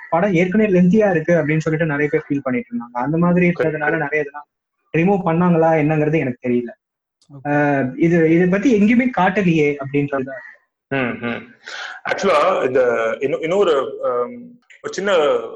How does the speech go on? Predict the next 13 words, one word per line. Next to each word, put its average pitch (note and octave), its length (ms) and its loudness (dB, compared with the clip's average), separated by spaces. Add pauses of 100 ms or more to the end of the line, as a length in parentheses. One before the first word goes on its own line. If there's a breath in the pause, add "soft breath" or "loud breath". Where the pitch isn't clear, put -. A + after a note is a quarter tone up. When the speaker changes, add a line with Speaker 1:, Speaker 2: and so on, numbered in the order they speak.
(360)
Speaker 3:
கனெக்ஷன் F#3 320 2
கொடுக்கணும்னு D3 380 0
பார்த்தா, C3 260 2
லுட்டேரா G#3+ 480 4
படம் B2+ 220 0
ஞாபகம் B2 280 -4
வந்தது A#2+ 160 -4
ஆக்சுவலா B2 260 -6
எனக்கு. A#2 300 -10 (380 loud breath)
Speaker 2:
ஓகே. C3+ 220 -10
Speaker 3:
அது C#3+ 220 2 (840)
ஏன்னா, F3+ 760 0
ஒரு C3+ 200 -2